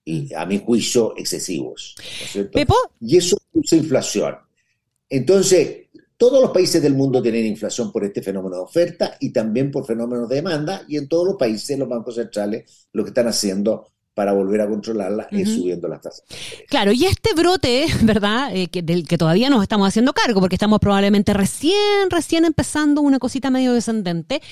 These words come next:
Speaker 2: llevó el tema de la inflación al primerísimo per-, plano y a muchas familias o a muchas personas en el país a vivir un fenómeno que no habían vivido nunca.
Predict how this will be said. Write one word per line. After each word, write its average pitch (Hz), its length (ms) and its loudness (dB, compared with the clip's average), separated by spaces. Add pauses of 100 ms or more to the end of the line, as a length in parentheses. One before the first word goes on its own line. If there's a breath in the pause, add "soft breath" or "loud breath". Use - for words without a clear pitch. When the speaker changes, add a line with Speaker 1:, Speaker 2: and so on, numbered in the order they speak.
(320 loud breath)
Speaker 2:
llevó 294 160 4
el 330 80 2
tema 247 220 2
de 214 60 4
la 208 40 4
inflación 214 460 2
al 208 160 2
primerísimo 196 500 2
per-, 170 160 2
plano 196 420 2
y 208 200 2
a 196 60 4
muchas 294 340 2
familias 247 340 2
o 202 60 2
a - 20 2
muchas 208 240 0
personas 226 380 0
en 220 100 4
el 196 80 2
país 202 260 0
a 233 80 2
vivir 202 280 2
un 254 80 4
fenómeno 226 360 2
que 196 120 0
no 196 80 2
habían 220 220 2
vivido 202 360 2
nunca. 175 560 -6